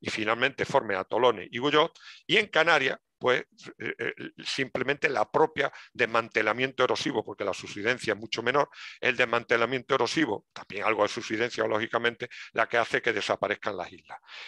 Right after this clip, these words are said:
Eh, a-, podemos decir, en Canarias no pasamos por fase guyot, eh, en su día pasamos.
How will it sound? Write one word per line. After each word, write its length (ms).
Eh, 580
a-, 140
podemos 420
decir, 240
en 100
Canarias 640
no 240
pasamos 380
por 100
fase 260
guyot, 440
eh, 540
en 100
su 140
día 180
pasamos. 500